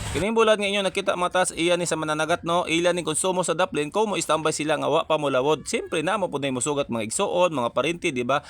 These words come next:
So, ila pud ang hatagan og pila ka buok. Daghan pa ta mabuti, matas, kay daghan pa sila nag-starting. Hmm. Taga Maito mo pa ni nakalusot, duha. Pilay parcel ni bay?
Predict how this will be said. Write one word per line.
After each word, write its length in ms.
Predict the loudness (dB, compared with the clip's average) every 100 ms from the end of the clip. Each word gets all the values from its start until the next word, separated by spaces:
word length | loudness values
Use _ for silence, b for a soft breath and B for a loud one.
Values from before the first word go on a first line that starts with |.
| B
So, 160 | B -6
ila 320 | -2 0 0
pud 80 | 0
ang 160 | -2
hatagan 320 | 0 0 0 0
og 80 |
pila 240 | -2 -2 -2
ka 80 | -2
buok. 160 | -4 -6 -4
Daghan 240 | 0 0
pa 80 | 0
ta 80 | 0
mabuti, 320 | -2 0 0
matas, 320 | 0 0 0
kay 80 | 0
daghan 240 | 0 0
pa 80 | 0
sila 160 | -2 -2
nag-starting. 480 | 0 -2 0 -4 -4 -8 -8 -8 -8 -8 -6
Hmm. 220 | -6 -6 -6 -6 -6 -6 -6 -6 -6 -6 -6 -6
Taga 100 | -4 -2
Maito 320 | -2 -2 -2
mo 80 | 0
pa 60 | 0
ni 80 | 2
nakalusot, 440 | 2 4 2 0 -2 2
duha. 240 | 2 2 0 -6 -6 -6 -6 -6 -6 -6 -6 -6 -4 -6 -6 -4
Pilay 160 | 0 2
parcel 320 | 2 2 2
ni 80 | 2
bay? 240 | 4 2